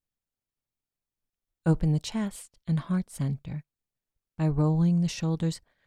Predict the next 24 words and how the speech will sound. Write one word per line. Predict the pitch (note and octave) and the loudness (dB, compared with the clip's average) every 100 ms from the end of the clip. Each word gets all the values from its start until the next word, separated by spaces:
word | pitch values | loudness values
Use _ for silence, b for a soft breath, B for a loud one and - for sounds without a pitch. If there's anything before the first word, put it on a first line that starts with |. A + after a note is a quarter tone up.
| _ - | _ -2
back | D#3 D#3+ _ _ _ _ | -2 -2 _ _ _ _
gently | - A3+ G#3 - - C#3+ _ _ _ - | 2 2 0 -6 -20 -20 _ _ _ -2
and | D#3 | 0
relax | D#3 C#3 C3+ - - | 2 0 -4 -10 -10
the | D#3 | -6
abdomen | D#3 D#3+ - D3 C#3+ - _ _ _ _ _ - | -6 -8 -8 -8 -8 -14 _ _ _ _ _ -8
so | G#3 | -4
you | G3+ | -2
can | G#3 G3 | 0 0
breathe | G3 G3 G3 - | 0 0 -2 -6
deeply | D#3+ - D#3 D3+ | -6 -6 -4 -2
into | D3 - - | -2 -6 -12
the | E3 | -10
belly. | D3+ D3+ D#3 D3+ _ _ _ _ _ _ _ _ _ _ _ _ _ _ _ _ _ _ _ _ _ _ _ _ _ _ _ _ _ _ - | -8 -6 -8 -10 _ _ _ _ _ _ _ _ _ _ _ _ _ _ _ _ _ _ _ _ _ _ _ _ _ _ _ _ _ _ 4
Now | G3 | 4
give | F#3 A3 A#3+ | 6 4 2
yourself | A#3+ - E3 E3 - | -2 0 0 0 -2
permission | - D3+ D3 - D3+ D3+ D3 _ _ _ _ - | 0 2 2 -2 -6 -8 -12 _ _ _ _ 0
to | E3+ | 2
let | F3 - | 2 0
go | F3 E3+ E3+ | 0 2 2
of | D#3+ | 0
the | D#3+ | -4
story | - - G3 F#3+ E3+ D3 D#3 | -4 -6 -4 -2 -2 -4 -6